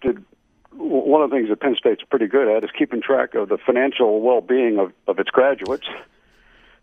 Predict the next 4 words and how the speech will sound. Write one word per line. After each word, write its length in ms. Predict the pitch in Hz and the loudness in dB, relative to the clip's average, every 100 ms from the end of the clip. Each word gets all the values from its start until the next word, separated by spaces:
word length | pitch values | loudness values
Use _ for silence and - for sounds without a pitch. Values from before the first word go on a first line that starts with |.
| _ - | _ -2
Um, 540 | 101 95 92 95 - - - - - - _ _ _ _ _ | 0 2 0 -6 -12 -18 -18 -16 -16 -18 _ _ _ _ _
and 200 | 98 98 - | -6 -6 0
so, 680 | 117 104 101 98 98 98 92 | 2 2 0 2 2 2 0
um, 160 | 92 | -4